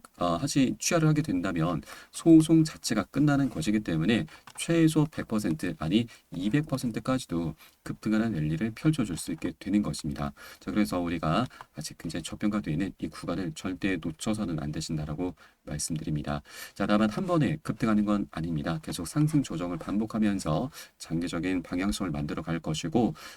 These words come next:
우리는 안전한 구간, 구간별로 비중 관리하면서 매수가, 매도가 잡고서 함께 공략해 나가실 거고요. 이 부분은 우리 코인상이 이십사 시간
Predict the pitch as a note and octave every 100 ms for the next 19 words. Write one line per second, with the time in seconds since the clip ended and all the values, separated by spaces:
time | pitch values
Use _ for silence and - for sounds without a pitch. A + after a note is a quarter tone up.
0 | - G2+ G2 B2 A2 - - F2+ G2 G#2
1 | G2+ G#2 G#2 A2 G#2+ G#2 G#2 G#2 G2 D#2+
2 | D2+ D#2+ C3+ D#3 - G#2 G#2 A#2 G#2 F2+
3 | F2+ F#2 D3 C3+ F#2 D#2 F#2 D#2 - -
4 | - F2+ E2 G#2 - F#2 F2 E2 D#2+ E2+
5 | D#2+ D#2+ - D2+ D2+ F#2 C#3 - - -
6 | G#2 G#2+ G#2 F2+ F2 F2+ D2+ E2 - D#2+
7 | D2+ A2+ B2+ - - - - A#2+ B2+ B2+
8 | B2 B2 B2 - G2+ G#2 D#3 D3+ A2 F2
9 | B2 - G#2+ G#2+ - F2+ E2 - G2+ E2